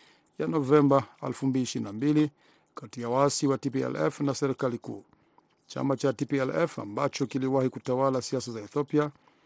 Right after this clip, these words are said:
kilitajwa rasmi kama kundi la kigaidi mwezi Mei mwaka elfu mbili ishirini na moja, miezi sita baada ya vita vya Tigray kuanza. Getachew, ambaye ni mshauri wa kiongozi wa T P L F, Debretsion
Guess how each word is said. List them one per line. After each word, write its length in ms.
kilitajwa 580
rasmi 420
kama 260
kundi 240
la 120
kigaidi 440
mwezi 280
Mei 300
mwaka 280
elfu 140
mbili 100
ishirini 260
na 40
moja, 360
miezi 220
sita 340
baada 240
ya 120
vita 340
vya 120
Tigray 540
kuanza. 520
Getachew, 600
ambaye 400
ni 80
mshauri 400
wa 80
kiongozi 480
wa 60
T 120
P 120
L 140
F, 260
Debretsion 880